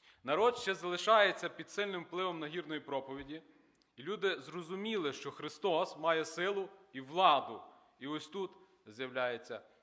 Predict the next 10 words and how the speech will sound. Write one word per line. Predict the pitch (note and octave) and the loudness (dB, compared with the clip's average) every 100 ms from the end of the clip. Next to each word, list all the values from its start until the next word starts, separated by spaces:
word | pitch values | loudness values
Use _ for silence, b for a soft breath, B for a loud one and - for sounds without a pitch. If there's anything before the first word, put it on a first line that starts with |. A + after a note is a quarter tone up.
| _ | _
прокажений, | C#3 - C#3+ D3+ E3 C#3 G#2 - | -14 -8 -4 2 2 2 -6 -10
коли | B2 A#2+ A2 - | -6 -4 -6 -10
Ісус | B2+ C#3 - | -16 -16 -16
Христос | A2 - D#3 D#3+ - - | -18 -8 -4 -4 -6 -18
з | A2 | -14
усім | C3 - C#3 | -12 -10 -8
народом | A#2+ C3+ D3+ C3+ A2+ B B | -6 -2 -2 -4 -10 B B
сходить | - - B2 B2 A#2+ B B B | -18 -6 -4 -4 -8 B B B
на | A2+ C#3+ | -8 -2
низ. | E3+ B2 - | 0 -2 -4